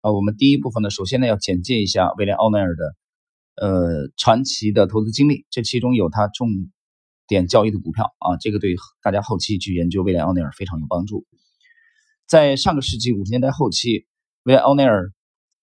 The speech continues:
在经历了早年自己的这种，啊，散户的这种经历之后，发现，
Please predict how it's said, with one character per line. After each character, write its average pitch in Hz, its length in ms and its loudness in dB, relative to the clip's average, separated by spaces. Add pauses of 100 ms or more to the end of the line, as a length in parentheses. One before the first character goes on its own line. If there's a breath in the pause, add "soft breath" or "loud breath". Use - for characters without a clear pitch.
(600)
在 123 160 2
经 165 200 0
历 156 80 4
了 127 80 6
早 92 200 4
年 92 160 0
自 151 160 -4
己 95 180 -6
的 85 100 -4
这 98 120 -4
种， 87 160 -4 (100)
啊， 90 80 -6 (380)
散 92 240 2
户 120 160 -2
的 101 80 2
这 98 80 2
种 92 200 -2
经 127 260 0
历 120 100 2
之 - 100 -10
后， 107 180 0
发 104 140 0
现， 110 240 -2